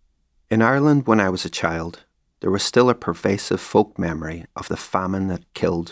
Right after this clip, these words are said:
one million people and sent another million or more to the ends of the earth, some having to convert to Protestantism to take the soup at the docks.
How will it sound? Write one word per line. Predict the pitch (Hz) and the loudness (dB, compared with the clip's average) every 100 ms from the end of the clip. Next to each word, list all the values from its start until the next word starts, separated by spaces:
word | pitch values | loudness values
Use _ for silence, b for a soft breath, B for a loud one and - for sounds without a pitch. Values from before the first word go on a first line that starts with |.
| - | -10
one | 87 92 98 | -2 0 0
million | 98 104 | 0 -2
people | - 87 82 87 - _ _ _ _ - | -2 -6 -4 -10 -14 _ _ _ _ -10
and | - | 0
sent | 92 90 | 0 2
another | 90 90 107 | 0 2 4
million | 101 87 82 82 | 2 2 -2 -4
or | 80 | -6
more | 78 80 82 - _ _ | -8 -8 -10 -16 _ _
to | - | -6
the | 95 92 | -4 -2
ends | 87 87 92 | -2 -2 -6
of | - | -6
the | 87 | -6
earth, | 85 85 - - _ _ _ _ | -6 -8 -14 -20 _ _ _ _
some | - 101 95 | 0 2 2
having | 92 92 87 | 0 -2 -4
to | |
convert | - 82 80 87 87 - | -4 -4 -2 -2 -4 -10
to | - | -8
Protestantism | - 92 - - 90 87 80 82 _ _ _ _ _ | -2 0 0 -4 -4 -6 -8 -12 _ _ _ _ _
to | - | -18
take | - 101 - | -2 0 0
the | - | -8
soup | - - 92 - - _ _ _ _ | -6 -4 -6 -8 -20 _ _ _ _
at | - - | -12 -10
the | - | -6
docks. | - 78 - - | -4 -6 -10 -18